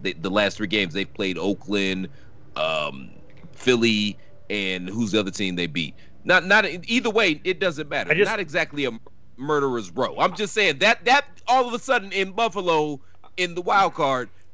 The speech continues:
Speaker 1: that becomes a winnable game because of the way that the Browns can run the football. I'm
Speaker 2: I
Speaker 1: not
Speaker 2: just,
Speaker 1: saying, I'm just saying.
Speaker 2: I just wanna tell you about Buffalo. If you, if you're wishing for Buffalo, be careful what you wish for. Uh, they have three losses. One of them is by two points to the Cardinals by that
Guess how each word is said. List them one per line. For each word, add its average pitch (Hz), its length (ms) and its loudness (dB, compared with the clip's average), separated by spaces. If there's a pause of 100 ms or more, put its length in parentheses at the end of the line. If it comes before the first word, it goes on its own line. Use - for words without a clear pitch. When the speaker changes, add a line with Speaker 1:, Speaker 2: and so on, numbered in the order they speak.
(160)
Speaker 1:
that 226 340 2
becomes 277 400 2
a - 20 0
winnable 214 400 0
game 156 400 2
because 143 320 -6
of 139 80 -10
the 147 80 -10
way 135 220 -2
that 123 140 -10
the 120 60 -16
Browns 127 360 -2
can 117 100 -12
run 127 160 -2
the 113 60 -6
football. - 580 -2
I'm 131 120 2
Speaker 2:
I - 20 6
Speaker 1:
not 170 100 6
Speaker 2:
just, 170 140 2
Speaker 1:
saying, 170 200 2
I'm 160 120 0
just 127 180 -8
saying. 123 300 -6
Speaker 2:
I 156 80 8
just 185 160 -2
wanna 175 160 2
tell 156 200 6
you 147 140 4
about 127 280 2
Buffalo. 113 500 2
If 101 180 -10
you, 117 260 -8
if 139 120 -10
you're 120 80 -4
wishing 156 340 -2
for 139 120 -4
Buffalo, 127 440 0
be 123 80 -4
careful 131 400 -4
what 117 160 -6
you 104 60 -12
wish 110 200 -10
for. 139 360 -4 (580)
Uh, 117 180 -2
they 123 100 -4
have 123 120 -2
three 165 240 -2
losses. 120 480 0
One 123 180 -2
of 165 120 0
them 165 120 -2
is 135 140 0
by 127 160 2
two 160 220 -6
points 147 380 -4 (160)
to 143 100 -8
the 135 80 -6
Cardinals 127 560 2
by 120 180 -2
that 120 240 -2